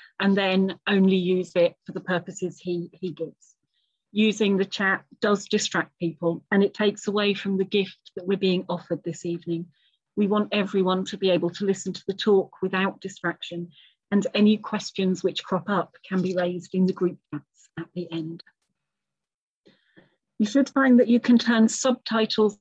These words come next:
on and off somewhere in the app or on the web page, depending on how it is that you're joining us.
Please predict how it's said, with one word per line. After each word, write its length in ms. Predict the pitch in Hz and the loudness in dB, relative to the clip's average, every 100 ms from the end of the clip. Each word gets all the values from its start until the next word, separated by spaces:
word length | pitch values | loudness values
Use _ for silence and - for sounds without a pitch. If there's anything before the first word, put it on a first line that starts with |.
| _ | _
on 300 | 220 202 214 208 | -2 2 2 0
and 200 | 202 202 | 0 2
off 220 | 190 190 | 2 0
somewhere 440 | - 214 202 208 202 | -4 0 2 2 0
in 220 | 202 202 | 2 2
the 160 | 202 202 | 2 2
app 220 | 202 190 - | 0 0 -4
or 160 | - 196 | 0 0
on 160 | - 185 | 2 0
the 80 | 190 | 2
web 180 | 196 190 | 0 -4
page, 420 | - 170 170 180 - | -4 -4 -4 -6 -12
depending 420 | 185 196 190 190 | -6 -2 0 0
on 100 | 185 | 0
how 280 | 185 208 185 | -2 -2 0
it 120 | 180 | 2
is 220 | 180 170 - | 0 -4 -6
that 100 | 180 | -4
you're 80 | 180 | -4
joining 420 | 175 185 180 170 | -2 -2 0 -2
us. 280 | 170 - | -6 -12